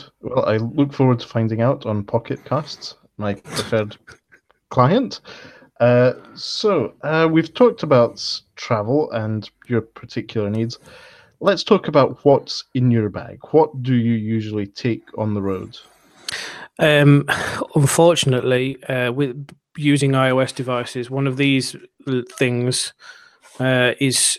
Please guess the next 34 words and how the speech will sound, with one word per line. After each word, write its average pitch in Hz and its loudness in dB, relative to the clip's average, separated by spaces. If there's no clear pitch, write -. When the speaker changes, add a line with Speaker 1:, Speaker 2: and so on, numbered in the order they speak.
Speaker 2:
is, 127 -2
like, 120 0
customary 120 2
now. 113 2
It's, - -4
it's - -4
what 139 4
I 139 4
call 139 4
my 127 6
dongle 123 2
bag. 113 0
<laughs> - 2
Speaker 1:
So 147 4
it's 139 2
essentially 139 0
a 117 0
folder 135 2
with 117 -2
dongles 127 2
and 120 -2
cables? 101 -6
Speaker 2:
Yeah, 147 0
but, 190 -6
uh, 165 0
essentially, 143 2
yeah, 123 0
with 127 -2
loads 147 2
of 147 0
elastic 143 -2
things 117 -6
full 120 -4
of 113 -6